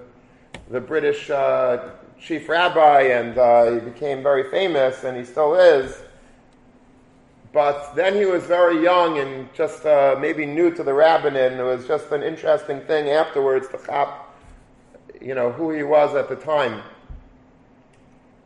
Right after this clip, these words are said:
This year, I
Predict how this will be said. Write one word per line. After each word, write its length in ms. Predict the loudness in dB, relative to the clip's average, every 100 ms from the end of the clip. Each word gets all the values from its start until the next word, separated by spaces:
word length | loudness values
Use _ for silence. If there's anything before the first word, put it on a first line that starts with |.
| _ _ _ _ _ _ _ _ _ _ _ _ _ _ _ _ _ _ _
This 300 | 2 2 2
year, 380 | 4 6 8 10
I 400 | 10 8 2 -6